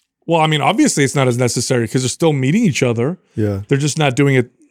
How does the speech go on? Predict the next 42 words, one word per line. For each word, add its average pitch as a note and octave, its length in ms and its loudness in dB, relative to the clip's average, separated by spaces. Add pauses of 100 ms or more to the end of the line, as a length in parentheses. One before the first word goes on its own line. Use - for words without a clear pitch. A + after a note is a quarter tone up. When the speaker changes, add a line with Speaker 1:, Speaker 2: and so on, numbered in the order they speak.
(160)
Speaker 1:
like, C3 260 -6
in C3 160 -2
that B2 200 -2
way. C3+ 320 -6
It D#3+ 120 2
is F3+ 120 4
weird, D#3 280 2
though. G#2 240 -10 (520)
It C#3+ 100 2
is E3 140 4
weird D#3+ 300 2
when C#3+ 100 -2
you're C#3+ 140 4
around D3+ 220 4
a C#3+ 40 2
bunch C#3 240 0
of, B2+ 80 -2 (140)
uh, - 40 -10 (200)
you C#3 100 -4
know, A#2+ 400 -2
Speaker 2:
Yeah. D3+ 380 -2
Speaker 1:
teenage E3+ 380 2
kids E3+ 300 4
and D3 240 -2
that C3+ 220 0
don't D#3 160 0
know D3 140 2
each D#3 120 -2
other, E3+ 160 4
Speaker 2:
Well E3+ 60 4
Speaker 1:
and C#3+ 80 0
you C3+ 60 -4
see D#3 140 -2
how C#3 120 2
they're, C3 100 2
like, B2+ 240 0
weird B2+ 200 0
about C#3 240 0
it. E3+ 180 -2 (200)
You're A#2+ 100 0
like, A#2 160 -2
"Okay." C3 340 -4